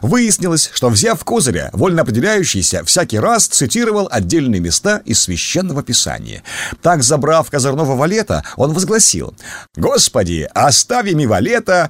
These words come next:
и се лето, донде же окопаю, и осыплю гноем,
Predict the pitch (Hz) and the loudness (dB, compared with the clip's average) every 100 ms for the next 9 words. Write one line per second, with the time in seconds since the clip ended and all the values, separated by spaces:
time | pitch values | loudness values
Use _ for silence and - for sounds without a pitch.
0 | - - 104 - 92 147 240 - 185 175 | -4 -2 0 2 2 0 0 2 2 2
1 | 87 110 98 87 123 - - 87 85 208 | 0 0 2 2 2 0 -2 -4 -2 2
2 | 220 202 196 123 95 - 104 92 82 113 | 2 2 0 0 2 0 0 -2 -2 2
3 | 240 220 196 | 2 2 0